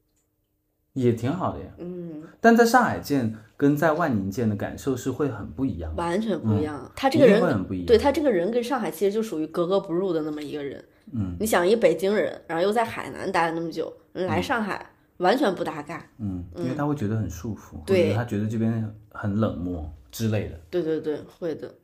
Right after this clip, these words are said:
Speaker 1: 嗯。
Speaker 2: 他还有一次，他说我们今日外，在发微信，他在店里，我在外面坐着，完我们就发微信，他说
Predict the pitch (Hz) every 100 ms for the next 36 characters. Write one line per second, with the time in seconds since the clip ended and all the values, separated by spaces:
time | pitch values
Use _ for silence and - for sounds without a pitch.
0 | - 90 80 - _ _ _ _ _ _
1 | _ - 330 254 254 190 - 202 - 254
2 | 269 262 - - _ 180 180 180 247 254
3 | 254 - 233 - 277 254 - 233 226 240
4 | 240 214 226 240 277 294 160 165 160 190
5 | 240 220 208 254 180 139 - 185 165 170
6 | 185 170 165 170 196 127 - - 226 247
7 | 247 247